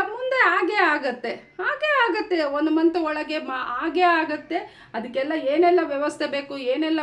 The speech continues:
ಮಾಡಬೇಕು, ಅದನ್ನೆಲ್ಲ ನಮ್ಮ ಹೋರಾಟಗಾರರೆಲ್ಲ ಮಾಡ್ತಾ ಇದ್ದಾರೆ, ಮಾಡ್ತಾರೆ. ಸತ್ಯಕ್ಕೆ ಯಾವತ್ತೂ ಜಯ.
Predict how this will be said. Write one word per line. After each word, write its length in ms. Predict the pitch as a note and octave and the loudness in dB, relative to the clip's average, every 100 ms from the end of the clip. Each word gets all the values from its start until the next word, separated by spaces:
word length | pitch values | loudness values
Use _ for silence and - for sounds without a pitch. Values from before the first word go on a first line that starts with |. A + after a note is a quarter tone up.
| B3+ | -2
ಮಾಡಬೇಕು, 460 | C4 B3+ B3+ B3+ | -6 -4 -4 0
ಅದನ್ನೆಲ್ಲ 580 | B3 A3+ A3+ A3+ C4 F4 | 0 0 0 -2 2 4
ನಮ್ಮ 260 | F4 A#3+ A#3 | 4 0 -4
ಹೋರಾಟಗಾರರೆಲ್ಲ 880 | B3 C4+ C#4 C#4 B3 A#3+ A3 G#3+ G3+ | -2 -2 -2 -4 -2 -2 -2 -6 -6
ಮಾಡ್ತಾ 520 | G3 F#3+ B3 - C#4 | -4 -2 -2 -2 -4
ಇದ್ದಾರೆ, 520 | C4 B3 B3 D4+ D#4+ - - _ _ _ A3+ | -2 0 0 -2 -8 -18 -20 _ _ _ -2
ಮಾಡ್ತಾರೆ. 1000 | A#3 B3 F4 F#4 - C4 C4+ D#4 D#4 - _ - - | 2 4 4 4 0 -4 -2 -2 -6 -14 _ -20 -8
ಸತ್ಯಕ್ಕೆ 680 | C#4 B3+ - D#4+ D#4+ D4 C#4 | -4 -4 0 0 0 -4 -2
ಯಾವತ್ತೂ 880 | B3+ D4 F4 F#4 F#4 - F4+ C4+ - - - - _ _ - - - - - - | 0 2 4 2 0 0 0 0 -6 -20 -20 -20 _ _ -20 -20 -20 -20 -16 -12
ಜಯ. 380 | F#3 A3+ A#3 | -4 0 2